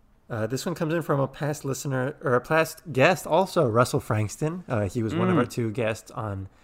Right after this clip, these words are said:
Speaker 1: the Cowboy Bebop episode that we talked about earlier.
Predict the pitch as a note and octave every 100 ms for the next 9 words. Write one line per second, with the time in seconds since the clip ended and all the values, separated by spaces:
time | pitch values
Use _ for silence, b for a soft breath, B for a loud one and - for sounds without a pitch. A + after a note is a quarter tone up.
0 | b b b A#2 - B2 A2+ A#2 A2+ A2
1 | G#2+ - G#2 C#3 B2+ C3 B2 G#2 G#2 F#2
2 | G#2 F#2+ F#2 G2 C#3